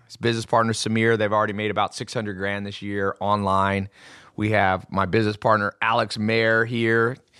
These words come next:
His company has now made one billion dollars over the last years since he started. Not bad, billion.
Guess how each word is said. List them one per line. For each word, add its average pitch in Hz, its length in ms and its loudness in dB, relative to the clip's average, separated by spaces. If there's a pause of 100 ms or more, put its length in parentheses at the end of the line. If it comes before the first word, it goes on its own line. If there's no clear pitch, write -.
(360)
His 113 180 2
company 113 400 0
has 104 100 0
now 107 220 2
made 104 220 2
one 98 240 -2
billion 107 440 0
dollars 110 480 0 (180)
over 101 220 -6
the 98 100 -2
last 104 380 0
years 110 340 2
since - 240 -6
he 104 80 -2
started. 107 440 0
Not 113 260 0
bad, 117 540 0
billion. 113 460 2